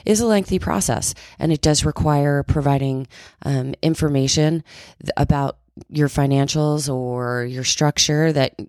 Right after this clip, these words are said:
maybe you're not super comfortable providing, but we can always do these things under an N D A. Um, but I just thought this was kind of something quick to, to chat about this morning. Um, credit strategy,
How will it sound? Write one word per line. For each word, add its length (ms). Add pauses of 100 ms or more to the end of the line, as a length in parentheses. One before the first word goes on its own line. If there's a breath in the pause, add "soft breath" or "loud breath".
maybe 300
you're 120
not 180
super 260
comfortable 520
providing, 500
but 160
we 80
can 180
always 300
do 120
these 240
things 360
under 240
an 80
N 140
D 180
A. 260 (480 loud breath)
Um, 640 (260)
but 120
I 40
just 220
thought 140
this 200
was 140
kind 220
of 120 (500 loud breath)
something 340
quick 220
to, 180 (100)
to 120
chat 220
about 200
this 220
morning. 420
Um, 560
credit 260
strategy, 640